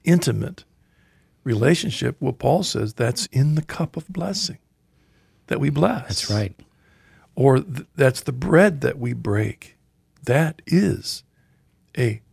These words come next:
Speaker 1: koinonia, a communion, a participation in the very body of Christ. And then, you know, if we take the entire context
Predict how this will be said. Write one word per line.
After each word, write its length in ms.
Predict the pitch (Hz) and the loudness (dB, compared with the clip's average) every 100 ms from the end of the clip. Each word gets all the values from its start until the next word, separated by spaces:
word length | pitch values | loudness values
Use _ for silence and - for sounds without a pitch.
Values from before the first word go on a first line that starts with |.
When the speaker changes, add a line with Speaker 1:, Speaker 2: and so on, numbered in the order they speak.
| _ | _
Speaker 1:
koinonia, 840 | - 143 139 120 120 151 120 - | -6 0 2 4 6 6 4 0
a 60 | 107 | -8
communion, 640 | - 110 110 156 139 98 | -6 0 4 4 4 0
a 80 | 87 | -8
participation 1000 | - 120 - 135 139 - 127 135 - 170 - _ - _ _ _ _ | -8 -8 -6 -8 -8 -2 0 0 -2 -10 -16 _ -20 _ _ _ _
in 160 | - 131 | 2 4
the 100 | 120 | 2
very 320 | 104 123 120 | 2 4 4
body 600 | 107 113 110 117 110 101 - _ _ _ _ _ - | 2 4 4 6 4 0 -6 _ _ _ _ _ -14
of 120 | 147 | -8
Christ. 340 | - 131 98 - | 2 2 2 2
And 180 | 131 127 | 2 6
then, 340 | 127 117 113 - | 6 6 0 -2
you 80 | 156 | -2
know, 120 | 113 | 0
if 60 | |
we 60 | 110 | -2
take 180 | 139 131 | -2 -2
the 100 | 131 | -4
entire 400 | 107 - 160 151 | -6 -2 0 0
context 760 | 135 143 113 120 - - - | 2 0 0 -2 -6 -8 -10